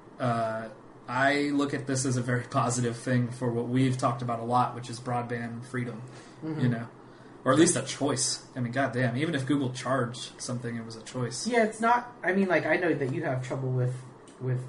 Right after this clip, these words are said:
Speaker 2: Bright House or whatever, and it's not so much that I have trouble or I'm mad at them. I just want competition. Like, c-, any kind of competition is healthy for
Speaker 1: Right.
Speaker 2: the customer. So even
Speaker 1: Right.
Speaker 2: if there were, like,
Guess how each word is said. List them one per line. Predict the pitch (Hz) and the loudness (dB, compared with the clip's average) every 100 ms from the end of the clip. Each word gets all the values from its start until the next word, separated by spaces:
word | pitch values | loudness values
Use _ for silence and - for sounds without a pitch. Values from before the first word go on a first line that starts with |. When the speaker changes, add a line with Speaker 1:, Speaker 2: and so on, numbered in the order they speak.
| - | -6
Speaker 2:
Bright | 151 156 | -2 0
House | 160 143 135 | 0 -4 -2
or | |
whatever, | 131 127 | 0 0
and | 135 | 0
it's | 160 - | -2 -2
not | 180 180 | -2 -2
so | 185 | -4
much | 175 - | -4 -2
that | 131 | 2
I | 135 151 | 2 2
have | 156 139 131 | 0 -2 -2
trouble | - 139 170 175 | -4 -4 0 0
or | 139 | 0
I'm | 135 | 2
mad | 127 120 151 | 2 2 2
at | 170 | 2
them. | 202 208 | 2 2
I | 165 | 0
just | 185 196 | -2 -4
want | 185 180 - - - - | -2 -2 -2 -12 -18 -6
competition. | 165 143 127 180 - 117 104 - | -4 -4 -4 -4 -4 -6 -6 -4
Like, | 123 - - | -6 -6 -12
c-, | - | -2
any | 185 233 | 0 2
kind | 175 | 0
of | 135 | -2
competition | 143 131 - 147 | -2 -4 -6 -8
is | 135 | -4
healthy | 165 151 143 | -4 -4 0
for | |
Speaker 1:
Right. | 135 127 113 | 6 6 6
Speaker 2:
the | |
customer. | - 127 139 127 | 0 -4 -2 -2
So | 127 143 | -2 -2
even | 180 | 2
Speaker 1:
Right. | 196 | 2
Speaker 2:
if | 202 | 4
there | 185 | 2
were, | 175 | 4
like, | 147 131 | 2 0